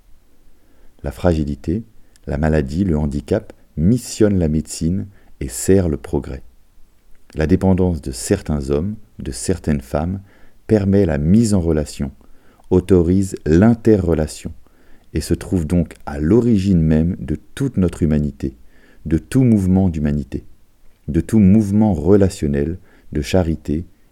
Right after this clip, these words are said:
et d'amour. En tant que creuset de notre humanité, la fragilité n'est donc pas à marginaliser ou à occulter.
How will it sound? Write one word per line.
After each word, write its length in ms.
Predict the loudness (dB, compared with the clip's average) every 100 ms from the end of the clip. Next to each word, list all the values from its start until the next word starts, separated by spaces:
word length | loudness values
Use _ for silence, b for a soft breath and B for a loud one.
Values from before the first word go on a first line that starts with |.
| -6
et 80 |
d'amour. 420 | -2 0 -2 -10 -18 _ -20 -20 _ _ -20 -20 _ _ -20 -6 -2
En 80 |
tant 200 | 2 2
que 140 | 2 0
creuset 480 | -2 4 4 6 6
de 140 | 4
notre 240 | 2 0
humanité, 580 | 0 0 0 -2 -4 -6 -8 _ b b b -2
la 100 | -2
fragilité 760 | 2 2 4 0 -2 -2 -2 b b -4
n'est 80 | 2
donc 200 | 2 2
pas 320 | 2 2 2
à 60 |
marginaliser 920 | 2 2 2 0 0 0 -2 -2 -4 -6 -12
ou 140 | -4
à 100 | -4 -2
occulter. 500 | -4 -2 -6 -2 -4